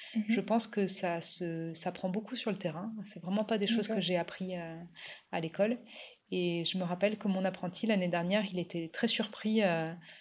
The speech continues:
Speaker 2: de pourquoi est-ce que des fois, euh, les groupes, euh, que j'animais marchaient bien et les groupes qu'il animait marchaient pas.
Speaker 1: Mm.
Speaker 2: Euh, je lui ai dit que malheureusement, c'était juste l'expérience là qui,
Speaker 1: Oui.
Speaker 2: <laughs> qui jouait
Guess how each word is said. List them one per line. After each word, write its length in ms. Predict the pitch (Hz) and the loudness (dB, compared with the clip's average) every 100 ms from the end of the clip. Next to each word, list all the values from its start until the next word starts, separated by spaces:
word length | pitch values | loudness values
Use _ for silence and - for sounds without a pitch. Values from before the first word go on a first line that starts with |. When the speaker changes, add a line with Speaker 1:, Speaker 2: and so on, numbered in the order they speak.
| - - | -20 -10
Speaker 2:
de 340 | 175 170 165 - | -2 -2 -2 -4
pourquoi 300 | 190 - 208 | -10 0 2
est-ce 120 | 202 | 2
que 100 | 196 | 0
des 100 | 180 | 0
fois, 200 | 185 - | 0 2
euh, 280 | 202 196 180 | 2 4 2
les 140 | 165 165 | 0 -2
groupes, 320 | 180 208 - | -2 -2 0
euh, 380 | 170 160 165 165 170 180 180 _ | 0 0 0 -4 -8 -10 -14 _
que 100 | 185 | 0
j'animais 360 | 180 180 185 190 | 2 2 2 2
marchaient 320 | 185 - 175 | 2 0 0
bien 180 | 180 202 | 2 4
et 80 | 190 | 2
les 100 | 160 | -2
groupes 200 | - 175 | -6 -10
qu'il 180 | - | -4
animait 300 | 180 170 175 | -2 -2 -2
marchaient 300 | 180 180 - 185 | -2 0 0 4
pas. 240 | 202 254 - - - | 4 4 -2 -14 -4
Speaker 1:
Mm. 80 | 269 226 | -2 2
Speaker 2:
Euh, 200 | 175 175 | 2 2
je 100 | - | 0
lui 80 | 175 | -2
ai 40 | |
dit 160 | 165 202 | -2 0
que 100 | 214 | 0
malheureusement, 500 | 165 170 165 190 202 | 2 2 0 0 0
c'était 680 | 208 202 175 165 160 160 | 0 0 0 0 -2 -4
juste 280 | 160 202 214 | -2 -2 2
l'expérience 680 | 214 196 - 202 190 202 - | 2 2 4 6 8 4 4
là 100 | 196 | 4
qui, 200 | 190 208 | 8 10
Speaker 1:
Oui. 380 | 226 240 233 269 | 12 12 12 10
Speaker 2:
<laughs> 20 | |
qui 200 | - 262 | 12 12
jouait 420 | - 190 202 247 | 12 10 10 10